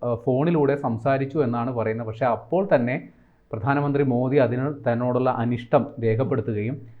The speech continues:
ഏത് സാഹചര്യത്തിലാണ് വെടിനിർത്തൽ കരാർ ഉണ്ടായത്, രണ്ട് രാജ്യങ്ങളുടെ സൈനിക മേധാവികൾ തമ്മിൽ പരസ്പരം സംസാരിച്ചാണ്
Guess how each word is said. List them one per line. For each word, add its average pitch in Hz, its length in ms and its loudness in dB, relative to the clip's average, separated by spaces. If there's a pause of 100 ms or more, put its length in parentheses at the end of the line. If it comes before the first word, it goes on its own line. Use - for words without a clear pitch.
(240)
ഏത് 147 260 8
സാഹചര്യത്തിലാണ് 143 720 4
വെടിനിർത്തൽ 135 500 2
കരാർ 123 340 4
ഉണ്ടായത്, 110 340 0
രണ്ട് 120 360 0
രാജ്യങ്ങളുടെ 127 480 2
സൈനിക 131 420 0
മേധാവികൾ 127 640 0
തമ്മിൽ 123 220 -2
പരസ്പരം 120 480 -4
സംസാരിച്ചാണ് 127 720 -2